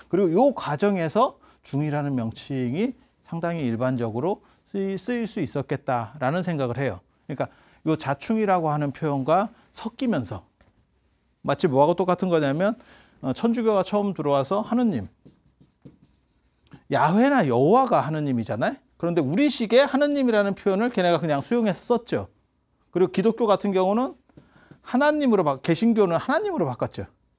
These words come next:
하나님으로 이렇게 차등을 두려고 하는데 처음에는 섞어서 붙여 쓰는 게 유리하기 때문에 그냥 우리가, 어, 아는 용어를 가져다가 쓰는 게 편한 거예요. 자기네들 세력을 넓히는데. 그래서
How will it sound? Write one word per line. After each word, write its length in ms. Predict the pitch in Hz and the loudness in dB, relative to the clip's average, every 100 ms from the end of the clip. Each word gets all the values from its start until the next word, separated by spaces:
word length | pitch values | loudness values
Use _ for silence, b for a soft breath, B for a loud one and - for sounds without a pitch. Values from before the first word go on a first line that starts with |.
| _ _ _ _ - | _ _ _ _ -10
하나님으로 560 | 165 165 127 123 175 | -6 -4 -4 -4 -4
이렇게 200 | - 147 | -4 -4
차등을 460 | - - 320 392 285 | -4 -2 0 2 2
두려고 360 | 190 156 151 151 | 2 2 2 0
하는데 500 | 170 151 214 117 B B B B - | 0 2 2 2 B B B B 0
처음에는 720 | - 302 294 254 240 262 b b - | 4 6 6 6 4 2 b b -4
섞어서 500 | 262 262 262 233 226 | -2 2 2 2 0
붙여 320 | - - 208 | -2 0 0
쓰는 500 | - 277 294 269 214 | 0 -4 0 0 2
게 320 | 226 269 269 143 | 4 2 -2 -4
유리하기 600 | 139 175 226 254 247 247 | 0 2 4 2 2 2
때문에 420 | 214 185 208 247 | 0 2 0 -2
그냥 340 | 196 170 143 | 0 0 0
우리가, 880 | 170 233 269 254 226 214 208 208 220 B B B _ | 0 2 2 2 2 4 4 4 2 B B B _
어, 60 | 139 | -4
아는 540 | 131 120 156 240 269 | -4 0 2 2 2
용어를 300 | 220 175 180 | 2 2 0
가져다가 400 | 175 - 147 135 | 0 -4 -2 -2
쓰는 500 | - - 311 339 330 | -4 -4 -2 0 2
게 60 | 233 | 0
편한 360 | - 247 240 | 0 -2 0
거예요. 320 | 175 120 95 - _ | 0 -2 -6 -14 _
자기네들 640 | - 147 170 147 143 127 b - | -4 -2 0 0 0 -2 b -4
세력을 340 | - 220 190 | 0 2 4
넓히는데. 600 | 123 120 185 151 113 98 _ _ _ _ | 2 0 -2 -2 -4 -8 _ _ _ _
그래서 480 | 147 156 165 196 | -2 0 0 -2